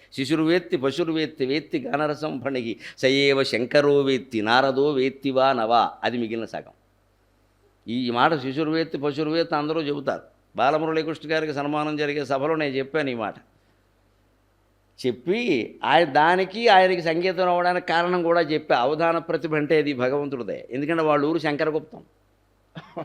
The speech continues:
కోనసీమలో శంకరగుప్తంలో పుట్టాడు ఆయన. తొమ్మిదో ఏడు కచేరీ ప్రారంభించాడు. ఆ విషయాలు విని నేను, "ఓహో, ఈయనకి సంగీతం ఎందుకు ఇంత బాగా వచ్చిందో నాకు అర్థమైంది."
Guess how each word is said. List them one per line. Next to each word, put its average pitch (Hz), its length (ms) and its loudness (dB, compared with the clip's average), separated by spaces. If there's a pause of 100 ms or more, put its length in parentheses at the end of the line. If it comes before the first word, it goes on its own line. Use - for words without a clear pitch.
(1200)
కోనసీమలో 160 560 4
శంకరగుప్తంలో 160 720 0
పుట్టాడు 156 360 -4
ఆయన. 80 160 -8
తొమ్మిదో 151 320 -2
ఏడు 175 200 4
కచేరీ 160 380 -2
ప్రారంభించాడు. 151 720 -2 (680)
ఆ 123 60 6
విషయాలు 139 460 4
విని 156 240 0
నేను, 160 260 0
"ఓహో, 160 200 4
ఈయనకి 147 260 2
సంగీతం 151 640 -6
ఎందుకు 135 260 -6
ఇంత 143 120 -6
బాగా 139 320 -2
వచ్చిందో 131 380 -6
నాకు 120 220 -6
అర్థమైంది." 107 680 -8